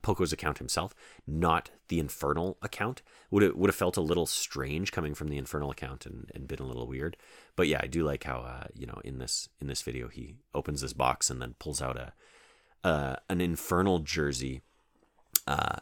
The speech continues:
with his name on it, of course, and everything. So, uh, kinda cool as well that we're seeing this sort of, uh,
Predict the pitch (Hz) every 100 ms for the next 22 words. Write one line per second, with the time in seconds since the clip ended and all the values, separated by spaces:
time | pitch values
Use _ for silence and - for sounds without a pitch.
0 | - 62 90 87 - 73 - - - 65
1 | 67 - - - - - 62 - - -
2 | - - - - - - - - - 127
3 | 127 131 - - - - 143 - 262 277
4 | 240 139 85 113 131 110 107 113 127 113
5 | - 110 95 90 90 85